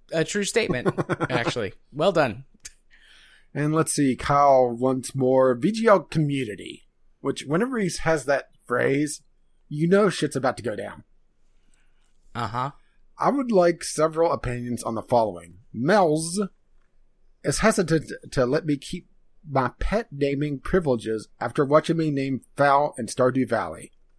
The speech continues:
Speaker 2: The names I give birds were Splart, Critchflop, Splootchlet,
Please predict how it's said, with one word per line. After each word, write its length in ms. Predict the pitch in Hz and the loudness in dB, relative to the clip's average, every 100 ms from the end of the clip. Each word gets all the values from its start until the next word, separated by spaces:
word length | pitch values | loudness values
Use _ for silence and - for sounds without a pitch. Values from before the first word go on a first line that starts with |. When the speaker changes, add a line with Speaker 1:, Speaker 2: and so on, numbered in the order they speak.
| _ _ | _ _
Speaker 2:
The 80 | 104 | -6
names 280 | 139 208 175 | 0 2 4
I 80 | 151 | 2
give 240 | 151 147 | 2 0
birds 380 | 123 113 117 117 | 0 0 -2 -4
were 340 | 113 107 107 | -4 -2 -4
Splart, 720 | - - _ 135 135 190 196 - - _ _ _ _ _ _ _ _ | -8 -16 _ -2 2 2 0 -12 -20 _ _ _ _ _ _ _ _
Critchflop, 640 | - 202 - 139 139 147 - - - _ _ _ _ | 0 0 2 0 0 0 -6 -12 -14 _ _ _ _
Splootchlet, 720 | - - 170 226 - 127 - | -20 -4 0 0 0 -2 -2